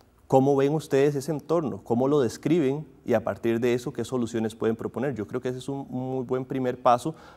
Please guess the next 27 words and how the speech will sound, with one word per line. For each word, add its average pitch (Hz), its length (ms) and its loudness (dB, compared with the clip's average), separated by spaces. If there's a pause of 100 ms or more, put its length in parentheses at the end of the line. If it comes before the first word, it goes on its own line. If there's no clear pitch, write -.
(140)
para 110 760 6 (100)
enseñarlos 120 840 2 (420)
a 107 120 4
la, 104 260 6
a, 104 280 2
y 113 100 2
acercarlos 131 840 2 (220)
al 110 280 0
tema 123 340 2
de 139 360 2
contenidos 110 560 -2
informativos. 127 680 -4
Créenlo 151 380 0
ustedes, 151 840 -4
eh, 95 200 -10
sean 123 300 0
capaces 151 500 2
de, 127 140 2
por 110 220 -2
ejemplo, 143 360 0
generar 107 380 4
un 143 160 -2
periódico 147 800 2
en 107 160 -2
la 101 100 0
misma 123 240 0
escuela. 170 480 -2